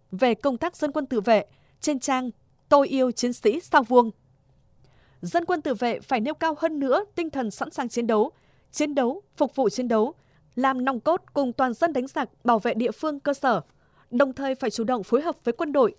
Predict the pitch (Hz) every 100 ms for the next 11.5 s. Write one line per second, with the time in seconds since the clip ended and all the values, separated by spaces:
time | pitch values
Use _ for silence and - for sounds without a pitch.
0 | - 294 269 269 262 - _ _ 190 196
1 | 262 247 349 285 254 - - 370 - 285
2 | 269 285 269 254 330 285 214 220 175 -
3 | _ 196 285 269 277 - 294 269 233 247
4 | 294 233 - - 277 262 262 220 311 311
5 | 247 208 311 294 226 - _ _ - 262
6 | 233 254 - 240 262 254 233 - - 269
7 | 226 240 220 175 _ - 254 254 381 -
8 | 277 214 233 226 - 262 185 - _ _
9 | - 247 269 262 240 233 156 - - 226
10 | 269 294 - _ - 247 - 254 202 -
11 | _ 262 262 330 262